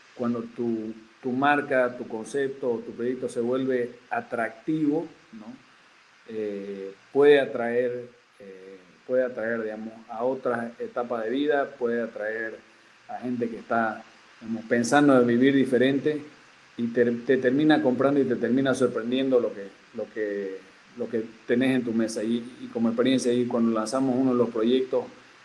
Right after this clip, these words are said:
eh, ya microsegmentados, yo me recuerdo de que, eh, dos señoras adultas, adultas, te digo, digamos, sesenta y cinco años para arriba, señoras divorciadas,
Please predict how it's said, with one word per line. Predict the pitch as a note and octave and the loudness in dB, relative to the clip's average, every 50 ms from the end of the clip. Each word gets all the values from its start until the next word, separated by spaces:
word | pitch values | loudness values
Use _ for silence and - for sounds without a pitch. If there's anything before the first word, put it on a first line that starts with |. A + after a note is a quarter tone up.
| - - - - | -20 -20 -18 -12
eh, | A#2+ G#2+ | -8 -4
ya | A2 A2+ A2+ A2+ | -2 0 0 0
microsegmentados, | A2+ A#2 A#2+ A#2 A#2 A2+ G#2+ G#2 - A2+ G#2+ G#2+ G#2 G#2 G#2+ B2 C3 B2 B2 | 0 0 0 0 0 -2 -4 -2 -4 -6 -4 -4 -4 0 4 6 8 8 6
yo | B2 B2 | 6 4
me | A#2+ | 2
recuerdo | A#2 A2 G2+ A#2+ A#2+ A#2+ B2 A#2+ | 0 0 0 4 4 4 4 4
de | A2 - | 2 0
que, | - F#2+ F#2+ - - - - - - - - - - - - - - | -4 -8 -8 -10 -14 -20 -20 -20 -20 -20 -20 -20 -20 -20 -20 -20 -12
eh, | - A2+ A2 A2 A2 A2 G#2+ G#2+ G#2 G2 G2 G2 G2 G#2 | -8 -6 -6 -4 -2 -2 -2 -2 -2 -4 -4 -6 -6 0
dos | A#2 C3 B2+ - | 0 0 0 2
señoras | C#3 B2+ C3 C3+ C3+ C3 C3 B2+ B2+ B2 A#2+ - - - - | 0 2 2 4 4 4 2 2 0 -2 -10 -14 -16 -16 -8
adultas, | G#2+ A2 B2 C3+ C3+ C3+ C#3 E3+ E3 E3 D#3+ - - - - - - - - - - | -2 2 2 2 2 4 2 0 0 0 -6 -12 -16 -20 -20 -20 -20 -20 -20 -18 -12
adultas, | - F#2+ A2 B2+ C3+ C3 C3 C3 A#2 - | -6 -2 2 2 2 2 2 -2 -6 -6
te | A2 G2+ | -6 -4
digo, | G#2+ A#2 A2+ | -2 -2 -2
digamos, | G#2+ G#2+ A2+ A#2 A#2+ B2+ C3 - - - - | -2 -2 -2 -2 -4 -4 -6 -10 -14 -16 -8
sesenta | - C#3 B2+ - C3 A#2+ A#2 A#2+ | -6 -6 -2 -2 -2 0 0 0
y | A2+ | 0
cinco | A#2 C3+ D3 C#3 B2 B2 A#2+ A#2+ | 0 -2 -2 -2 2 2 2 4
años | B2 B2 A#2+ B2 | 4 2 -2 -2
para | C3 B2+ C3+ | -2 -2 0
arriba, | D#3 G3 F#3+ F3+ F3+ F3 F3+ - - - - - | 4 6 6 6 6 4 2 -6 -14 -18 -20 -18
señoras | - B2 A2+ A2+ A2 G#2+ G#2+ G#2+ | -12 -10 -8 -6 -6 -6 -8 -6
divorciadas, | G#2+ A2 A2+ A#2 B2+ B2 - D#3 D3+ C#3 C#3 C#3 C#3+ C#3+ C3+ | -4 -2 -2 0 -2 0 4 6 6 8 8 6 4 0 -4